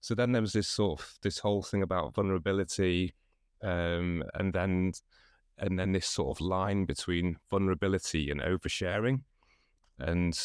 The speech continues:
I think I mentioned a couple of times about conversations that I might try and have with people, or conversations that I have had with people, and whether it's appropriate to have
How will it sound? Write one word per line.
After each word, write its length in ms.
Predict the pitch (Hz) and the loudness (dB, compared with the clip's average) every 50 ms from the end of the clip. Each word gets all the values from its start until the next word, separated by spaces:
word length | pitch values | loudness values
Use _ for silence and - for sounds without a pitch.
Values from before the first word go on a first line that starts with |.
| - - - | -8 -8 -12
I 40 | - | -6
think 280 | - 220 190 147 - | -2 -2 0 0 0
I 40 | 127 | 0
mentioned 520 | 127 127 123 123 104 - - - 104 98 | 0 2 2 0 0 0 0 2 2 2
a 40 | 120 | 0
couple 280 | - - 92 - - 101 | 0 -4 -4 -2 -2 -2
of 60 | 87 | -2
times 320 | - - 92 92 92 85 | -2 -2 -2 0 0 -2
about 500 | 90 76 82 85 85 80 71 52 53 - _ _ _ _ _ - | -2 -2 0 0 0 0 0 -2 -4 -6 _ _ _ _ _ -8
conversations 840 | - - 117 110 95 101 - - 101 92 98 - - - 85 78 | -4 0 0 2 2 0 0 0 0 0 0 0 0 0 0 0
that 120 | - - - | 0 -2 -2
I 60 | 69 | -2
might 260 | 82 87 82 69 64 | -2 -2 -4 -4 -4
try 260 | 65 - - 85 80 | -6 -4 -2 -2 -2
and 80 | 71 80 | -2 -2
have 160 | 92 113 107 - - | -2 -2 -2 0 0
with 140 | 104 - - | -2 0 0
people, 360 | - 101 95 - - 85 78 | 0 0 0 0 -2 -2 -2
or 200 | 62 - - - | -2 -2 -2 -4
conversations 640 | - - 98 90 90 85 - 80 78 - - 85 76 | -4 -2 0 0 0 0 -2 -4 -4 -4 -4 -4 -4
that 100 | - - | -2 -4
I 60 | - - - 98 | -4 -4 -4 -4
have 120 | 92 - - - - - - - | -4 -4 -6 -8 -18 -20 -10 -6
had 140 | 82 80 - | -6 -2 0
with 160 | 90 87 - - | 0 -2 -2 -2
people, 600 | - 80 80 76 - - - 64 58 55 - - - - - - - - - _ _ _ _ _ _ - | -2 -2 -2 -4 -4 -4 -4 -2 -2 -2 -4 -8 -18 -20 -20 -20 -20 -20 -20 _ _ _ _ _ _ 0
and 180 | 101 98 95 | 2 2 2
whether 640 | 95 101 107 101 95 95 92 90 85 71 60 53 - - | 2 2 2 2 2 2 2 2 2 0 -2 -4 -6 -6
it's 200 | - 117 - - | -4 -4 -4 -2
appropriate 720 | - - - - 113 110 110 - - - 90 73 58 - - | -4 -4 -2 0 0 0 0 0 -2 -2 0 0 -2 -4 -6
to 100 | - - | -6 -4
have 140 | 92 87 | -4 -4